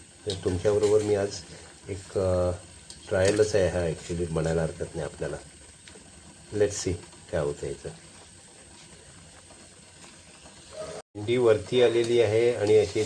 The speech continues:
डार्क कलरची व्हायला लागली आहे, याचा अर्थ की ही almost, अ, फिफ्टी सिक्स्टी पर्सेंट डन आहे.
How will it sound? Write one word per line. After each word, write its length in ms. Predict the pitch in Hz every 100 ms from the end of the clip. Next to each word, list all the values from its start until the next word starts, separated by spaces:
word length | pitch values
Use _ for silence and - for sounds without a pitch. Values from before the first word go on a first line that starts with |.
| 92
डार्क 380 | 92 101 - -
कलरची 400 | 107 107 - 101
व्हायला 220 | 98 98
लागली 140 | 95
आहे, 100 | 98
याचा 220 | 90 107
अर्थ 280 | 95 90 - 104 101 - - - -
की 60 | 107
ही 180 | 101
almost, 380 | 101 87 95 107 - - - - - - - 92
अ, 440 | 92 90 87 85 82 - - - - -
फिफ्टी 280 | 98 113
सिक्स्टी 300 | 107 95 -
पर्सेंट 500 | 104 98 92 104 92
डन 160 | 92 98
आहे. 120 | 87